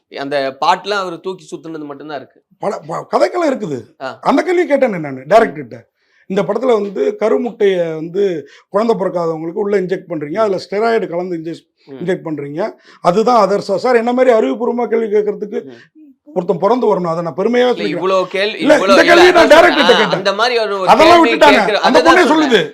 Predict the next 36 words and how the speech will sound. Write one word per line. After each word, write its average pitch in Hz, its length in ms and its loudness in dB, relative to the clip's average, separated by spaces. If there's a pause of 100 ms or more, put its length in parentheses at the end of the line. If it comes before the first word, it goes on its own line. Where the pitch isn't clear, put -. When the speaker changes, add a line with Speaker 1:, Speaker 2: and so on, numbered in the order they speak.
(140)
Speaker 1:
இல்ல, 254 180 0
அப்ப 233 280 2
ஏன் 262 260 -4
அதை, 214 220 0
அதை 185 220 -2
தாண்டியுமே 269 680 -6
வந்து 240 180 -4
ஒரு 220 200 0
சென்சேஷனல் 233 720 -4
கிரியேட் 214 300 -4
பண்ணணும்னு 202 380 -6
சொல்லிட்டு 190 400 -10
நம்மளா 185 340 2
ஒரு 277 100 2
Speaker 2:
Maybe, 196 80 0
Speaker 1:
கேள்வி 190 240 -2
Speaker 2:
maybe. 214 180 2
Speaker 1:
கொண்டு 151 220 -4
வரோமா? 135 140 -8
Speaker 2:
நான் 294 360 6
இல்ல, 170 260 -2
Speaker 1:
ஆ. 143 240 -12
Speaker 2:
maybe 220 260 -4
அவங்க 240 400 0
பண்ணிருக்கலாம். 160 360 -6 (360)
இதை 175 200 -2
வந்து 247 520 -4 (200)
இங்க 202 160 0
போய் - 240 -2
ஸ்டூபிட், 214 380 -8
இடியட்னு 208 560 -4
சொன்னதுனால 185 720 -4 (200)
நான் 208 180 0
இங்க 220 140 -2
பொங்குனது, 233 480 0
அங்கேயே, 226 540 0